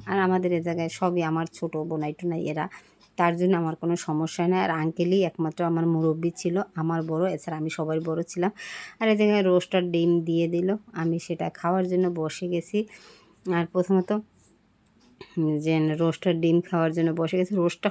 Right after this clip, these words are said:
খুব ভালো হয়েছিল। তা আমি খাওয়াটা শেষ করে আমি বললাম যে, আহ, এই দেখো, ও না, প্রথম মাছ দিছিল, তারপরে রোস্টটা দিছিল। তা আমি মাছটা, মানে, পুরো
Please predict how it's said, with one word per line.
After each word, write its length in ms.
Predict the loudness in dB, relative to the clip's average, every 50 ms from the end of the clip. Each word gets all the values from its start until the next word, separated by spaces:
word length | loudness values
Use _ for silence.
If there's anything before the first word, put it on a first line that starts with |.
| -4 -4
খুব 240 | -2 0 0 0 2
ভালো 240 | 2 2 2 2
হয়েছিল। 340 | 2 2 0 0 0 -2 -2 -2 -4 -6 -8 -8 -8 -10 2 4
তা 80 | 6
আমি 160 | 8 8 6
খাওয়াটা 440 | 6 6 6 6 8 8 6 4 4
শেষ 380 | 2 2 0 0 2 2 0 0
করে 260 | 0 2 4 4 6
আমি 240 | 6 6 6 4 4
বললাম 480 | 4 2 2 4 4 4 4 4 4
যে, 140 | 4 4 4
আহ, 760 | 4 2 2 -2 -8 -20 -20 -20 -20 -20 _ _ _ -8 -8 -8 -8 _ _ _ _ _ _ _ _ _ _ _ _ _ _ -6
এই 180 | -2 -2 0 0
দেখো, 320 | 0 -4 -6 -6 -10 -12 -12 -14 _ _ _ _ _ _ _ _ _ _ _ _ _
ও 160 | 0 4 4 6
না, 120 | 4 4
প্রথম 340 | 2 0 0 2 4 4 4
মাছ 320 | 6 6 6 6 4 4
দিছিল, 520 | 2 2 2 2 2 2 2 2 2 2 2
তারপরে 640 | 2 2 2 2 2 0 -2 -2 0 2 2 2
রোস্টটা 420 | 2 2 0 -2 -4 -6 -6 -6
দিছিল। 380 | -6 -6 -8 -10 -8 -8 -8 -8 -10 -12 -16 -18 -16 -16 -18 -20 -16 _
তা 100 | 0 2
আমি 180 | 4 6 6 6
মাছটা, 520 | 6 6 4 2 0 -2 -2 0 0 2
মানে, 260 | 2 2 4 2 2
পুরো 280 | 0 0 -2 -2 -2